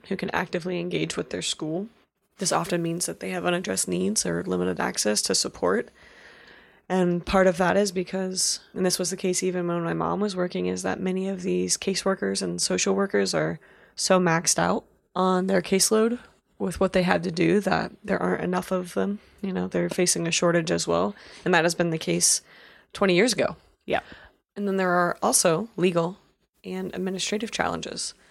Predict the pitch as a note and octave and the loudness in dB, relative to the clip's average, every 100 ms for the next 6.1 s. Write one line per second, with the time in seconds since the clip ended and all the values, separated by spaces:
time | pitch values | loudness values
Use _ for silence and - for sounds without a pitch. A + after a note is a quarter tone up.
0 | - - - - - _ - F#3 F3+ F3 | -20 -20 -20 -20 -20 _ -8 -4 -4 -4
1 | E3 - F3+ F3+ F#3+ F3+ F#3 F3+ F3+ - | -10 -4 2 4 6 4 2 -2 0 0
2 | G3 G3+ - E3 F#3+ F3+ E3+ F3+ F3+ G3+ | 0 0 0 -2 -2 -2 0 0 0 -2
3 | A3 G#3 A3 - A#3 A#3 A3+ F3+ - E3 | -2 -2 -2 0 -2 -2 -4 -4 0 0
4 | E3+ F3+ E3+ F#3 - G#3 A3 G#3+ G#3+ G#3+ | 0 -2 -2 -2 0 0 -2 0 0 0
5 | A#3 G3 F3+ - E3 D#3 D3 E3+ G3+ G#3 | -2 -2 -2 0 0 0 0 0 0 0
6 | - | -2